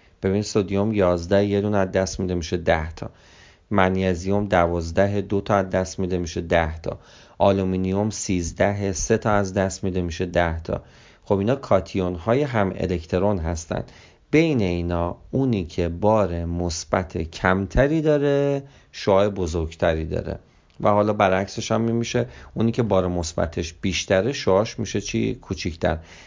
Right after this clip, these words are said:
پس شعاع سدیم یک بار مثبت، ان آی یک بار مثبت بیشتر از ام جی دو بار مثبت، اونم بیشتر از آ ال سه بار مثبته. اما یه نکته دیگه داریم، هرچی بار منفی یه یون بیشتر باشه،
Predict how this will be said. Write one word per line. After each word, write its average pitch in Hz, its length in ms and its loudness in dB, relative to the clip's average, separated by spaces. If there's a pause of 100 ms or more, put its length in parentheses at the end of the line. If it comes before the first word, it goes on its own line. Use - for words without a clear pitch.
(140)
پس 101 120 2
شعاع 98 340 2
سدیم 90 640 -2
یک 87 360 -2
بار 87 200 2
مثبت، 87 580 -2
ان 90 100 0
آی 85 100 0
یک 85 200 -6
بار 87 180 0
مثبت 87 500 -2 (400)
بیشتر 104 360 0
از 113 260 0
ام 120 200 0
جی 107 180 0
دو 107 120 0
بار 104 200 0
مثبت، 104 640 -2
اونم 107 320 -2
بیشتر 92 280 -2
از 123 200 0
آ 87 240 0
ال 98 400 0 (340)
سه - 300 2
بار 80 240 0
مثبته. - 540 -4 (880)
اما 117 640 4
یه 147 120 0
نکته 147 300 0
دیگه 107 240 0
داریم، 85 340 -2 (380)
هرچی 175 500 2
بار 110 340 4
منفی 104 500 0
یه 101 320 2
یون 101 320 2
بیشتر 98 500 2
باشه، 117 680 2